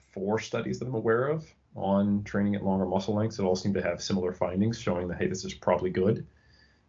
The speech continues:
Um, and, uh,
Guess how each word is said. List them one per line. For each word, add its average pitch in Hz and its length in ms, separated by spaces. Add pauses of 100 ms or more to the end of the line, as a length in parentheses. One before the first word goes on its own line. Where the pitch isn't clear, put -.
Um, 85 500 (840)
and, 92 520
uh, 82 380